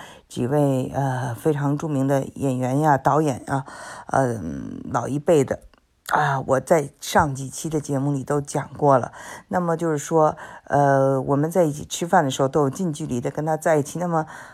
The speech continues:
很有意思，就是很多人呢，就问我关于他的脸，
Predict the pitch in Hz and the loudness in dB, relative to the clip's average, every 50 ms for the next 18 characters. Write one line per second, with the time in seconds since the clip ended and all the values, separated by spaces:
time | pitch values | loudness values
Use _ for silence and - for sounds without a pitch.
0 | - - _ _ - - - 226 262 269 208 185 214 226 214 - - 208 196 175 | -20 -20 _ _ -8 -2 0 2 2 2 2 0 -2 -4 -4 -4 -4 -2 -2 0
1 | 180 165 - 175 135 - 170 185 196 170 143 123 151 165 160 147 - 180 180 190 | -2 -2 0 -2 -2 0 2 2 2 4 2 2 2 2 2 2 0 -2 -2 0
2 | 214 214 185 160 147 - - - - _ - - - _ _ _ _ _ - - | 0 0 0 0 -2 -4 -6 -10 -12 _ -16 -18 -18 _ _ _ _ _ -18 -2
3 | - 190 175 170 170 165 160 175 170 165 160 147 143 131 104 85 82 - - | 0 2 2 4 2 0 -2 -2 0 0 0 0 0 -2 -4 -6 -10 -12 -14